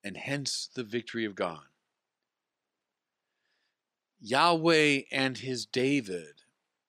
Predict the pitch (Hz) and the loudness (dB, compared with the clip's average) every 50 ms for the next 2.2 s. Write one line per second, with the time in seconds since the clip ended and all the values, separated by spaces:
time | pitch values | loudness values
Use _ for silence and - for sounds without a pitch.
0 | _ _ _ 104 107 110 107 107 101 - - - - 117 113 117 117 117 123 120 | _ _ _ -10 -8 -6 -6 -6 -6 -6 -6 -4 -2 0 0 0 0 0 -2 -2
1 | 110 - - - - - _ _ - 107 107 104 104 98 98 104 104 104 98 95 | -2 -2 -4 -6 -10 -18 _ _ -2 0 0 0 0 -2 -4 -4 -4 -4 -6 -8
2 | 90 85 78 | -10 -12 -16